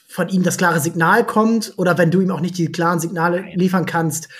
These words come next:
Speaker 1: „Okay, guck mal, das hier ist der neue F C Bayern und wir bauen um dich herum auf, du bist das Gesicht“, dann wird er nicht gehen. Harry Kane, ähm, das hast du mir vorher schon gesagt, der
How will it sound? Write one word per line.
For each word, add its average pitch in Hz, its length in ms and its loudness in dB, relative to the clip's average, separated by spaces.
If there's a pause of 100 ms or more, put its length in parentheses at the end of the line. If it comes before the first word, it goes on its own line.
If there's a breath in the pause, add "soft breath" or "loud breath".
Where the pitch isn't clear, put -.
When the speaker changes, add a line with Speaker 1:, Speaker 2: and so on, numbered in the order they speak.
(220 loud breath)
Speaker 1:
„Okay, 170 260 0
guck 165 120 0
mal, 156 80 4
das 170 180 0
hier 175 140 4
ist - 180 -2
der 160 140 2
neue 160 220 2
F 143 100 -6
C 156 100 -6
Bayern 190 420 0
und 160 380 -6
wir 147 140 -2
bauen 165 200 0
um 156 120 -6
dich 160 160 -4
herum 143 240 -6
auf, 175 260 -4
du 175 140 -2
bist 175 180 -2
das 160 160 -4
Gesicht“, 160 500 -4 (440 loud breath)
dann 143 160 -2
wird 180 100 0
er 170 80 4
nicht 156 180 0
gehen. 117 320 -8 (400)
Harry 170 240 2
Kane, 202 500 2 (220 loud breath)
ähm, 175 440 2
das 147 160 -6
hast 185 160 -2
du 185 40 2
mir 175 140 4
vorher 196 240 0
schon 196 140 0
gesagt, 175 440 -2 (460 soft breath)
der 175 580 2